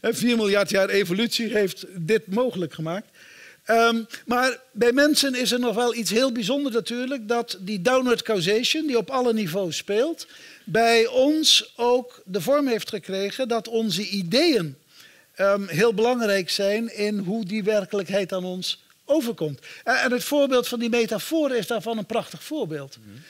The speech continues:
Speaker 1: Kijk, de natuur is heel complex en wij kunnen daar vele verhalen op loslaten.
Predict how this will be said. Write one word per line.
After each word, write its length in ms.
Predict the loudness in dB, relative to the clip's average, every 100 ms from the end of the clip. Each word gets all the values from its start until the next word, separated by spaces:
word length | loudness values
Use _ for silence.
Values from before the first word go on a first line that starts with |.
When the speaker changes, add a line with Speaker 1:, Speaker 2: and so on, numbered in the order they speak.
| -10
Speaker 1:
Kijk, 260 | 2 2 4
de 80 | 2
natuur 420 | 0 2 4 4
is 120 | 2
heel 220 | 2 2
complex 520 | -2 -6 -2 -2 -2
en 80 | -2
wij 120 | -2
kunnen 260 | -2 -2 0
daar 160 | -2 0
vele 300 | 0 0 0
verhalen 440 | 0 2 2 0
op 140 | -4
loslaten. 680 | -2 -4 -2 -2 -2 -6 -12